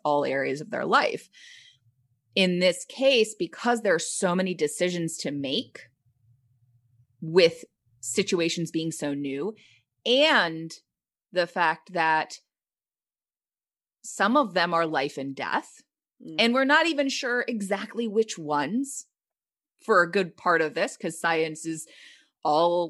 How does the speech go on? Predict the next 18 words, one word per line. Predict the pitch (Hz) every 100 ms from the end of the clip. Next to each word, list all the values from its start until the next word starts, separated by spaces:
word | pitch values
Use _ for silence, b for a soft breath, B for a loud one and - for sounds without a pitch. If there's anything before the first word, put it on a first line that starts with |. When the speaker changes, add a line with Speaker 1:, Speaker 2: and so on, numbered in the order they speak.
| 160
Speaker 1:
learning | 170 175 196 196
new | 190 190
things | 247 254 208 185 160
and | 160 143
getting | 151 180 180
new | 180 185
information. | 180 175 165 208 240 185 165
And | 156 156
so | - 165 156
we're | 156 151 147 _ _ _
waiting | 147 151 147 147
for | 160
new | 147
information. | 143 139 147 170 190 156 156
That | 156 - B B B B B _ _ _ _ _ _ _ _ _ _ -
waiting | 165 185 233 190 147 180 175 - _ _ _ _ _ _
for | 175 156
information | 170 170 160 151 147 - 151 156